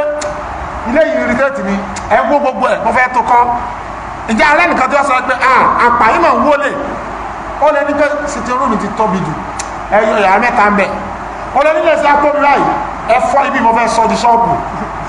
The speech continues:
mo fẹ́ fi rẹ́ǹtì. Àbí? Sẹ́ni kò bí ni? Torí pò ní rọ́bù lé o. Bẹ́ẹ̀ làwọn Ọlọ́run ṣe jẹ́ kí ni o? Rọ́bù tiwa náà. Ó tún wá sọ, "Ya Rọ́bù, ìwọ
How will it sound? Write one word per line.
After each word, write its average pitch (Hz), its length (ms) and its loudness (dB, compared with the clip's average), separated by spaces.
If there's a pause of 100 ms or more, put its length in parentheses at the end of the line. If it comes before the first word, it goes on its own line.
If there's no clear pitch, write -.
mo 214 120 0
fẹ́ 247 160 4
fi 220 100 2
rẹ́ǹtì. 240 420 2 (180)
Àbí? 277 260 2 (560)
Sẹ́ni 370 280 2
kò 311 120 4 (100)
bí 302 120 0
ni? - 120 0 (480)
Torí 311 240 2
pò 302 220 2
ní 233 120 -2
rọ́bù 247 500 2 (160)
lé 226 120 2
o. 165 100 -2 (440)
Bẹ́ẹ̀ 359 240 4
làwọn 370 200 6
Ọlọ́run 294 220 2
ṣe - 120 0
jẹ́ 269 180 0
kí 269 120 -4
ni 240 100 0
o? 226 180 4 (160)
Rọ́bù 302 460 2
tiwa 220 260 2
náà. 220 260 4 (920)
Ó 330 120 2
tún 349 160 4
wá 349 120 6
sọ, 330 140 2
"Ya 269 240 2
Rọ́bù, 277 300 2 (240)
ìwọ 247 200 2